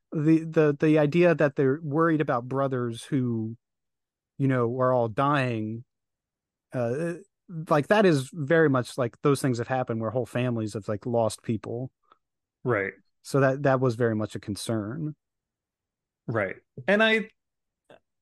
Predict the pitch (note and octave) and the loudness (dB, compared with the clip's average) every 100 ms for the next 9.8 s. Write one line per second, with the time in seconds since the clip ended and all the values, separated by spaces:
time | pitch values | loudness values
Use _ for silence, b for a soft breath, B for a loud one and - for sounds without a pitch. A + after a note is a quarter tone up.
0 | _ _ _ _ D3+ F#3 F#3 D#3+ A3 A#3 | _ _ _ _ 0 2 2 0 0 0
1 | A3+ G#3+ G#3 - _ _ - D#3 D#3 - | -2 -4 -8 -12 _ _ -2 -2 -4 -2
2 | C3+ C3+ _ _ _ _ _ _ _ _ | -2 -4 _ _ _ _ _ _ _ _
3 | _ _ _ - D#3 D3 D#3+ E3 D#3 C3 | _ _ _ 0 0 2 0 2 0 0
4 | B2+ A#2 A2+ G#2+ A2+ A2+ - A2+ G#2 G#2 | 0 0 -2 -2 -4 -6 -6 -4 -4 -6
5 | G2+ G#2+ - B2+ - - - D3 C#3+ E3+ | -4 -4 -2 -2 -4 -12 -4 0 0 0
6 | E3+ - - D#3+ E3+ E3 D#3 - _ _ | -4 -6 -2 -2 0 -2 -2 -8 _ _
7 | _ _ _ _ _ _ - D3+ - D#3+ | _ _ _ _ _ _ -4 -4 0 0
8 | D#3 D#3+ - D#3+ D#3+ C#3 A2+ G#2+ B2 A2 | 2 0 0 -2 -2 0 -2 -2 -4 -4
9 | G#2+ G#2 G2+ G2+ G2 C3 B2+ | -2 -4 -2 -2 2 2 2